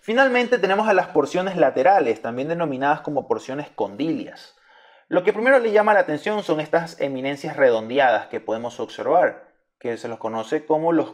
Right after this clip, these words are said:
cóndilos del occipital, los cuales se van a estar articulando con las cavidades glenoides del atlas para formar la articulación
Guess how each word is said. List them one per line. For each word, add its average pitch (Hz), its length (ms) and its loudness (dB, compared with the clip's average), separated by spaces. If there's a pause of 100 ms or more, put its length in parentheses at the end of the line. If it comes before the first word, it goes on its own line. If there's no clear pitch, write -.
(120)
cóndilos 170 500 -2
del 123 140 -2
occipital, 117 680 0 (360)
los - 160 -10
cuales 147 300 2
se 147 80 -2
van 143 160 2
a 139 60 -6
estar 139 200 2
articulando 147 680 0
con - 120 -4
las 202 140 -8
cavidades 147 520 2
glenoides 120 480 -4
del 123 140 -2
atlas 127 300 -4
para 127 240 0
formar 139 400 -2
la 135 80 2
articulación 131 720 -4